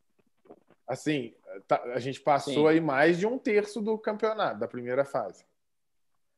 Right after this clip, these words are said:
Speaker 2: Tem que começar a ganhar, né?
Speaker 1: É, a cha-, a chance do, do Vasco ficar fora hoje é muito grande, cara.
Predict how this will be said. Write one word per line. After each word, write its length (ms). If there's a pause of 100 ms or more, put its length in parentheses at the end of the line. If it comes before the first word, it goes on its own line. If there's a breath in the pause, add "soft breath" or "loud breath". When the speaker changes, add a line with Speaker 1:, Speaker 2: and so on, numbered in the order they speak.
Speaker 2:
Tem 120
que 60
começar 340
a 40
ganhar, 380
né? 160 (340 soft breath)
Speaker 1:
É, 240
a 160
cha-, 300
a 100
chance 600
do, 260
do 160
Vasco 340
ficar 220
fora 420
hoje 460
é 80
muito 400
grande, 380
cara. 180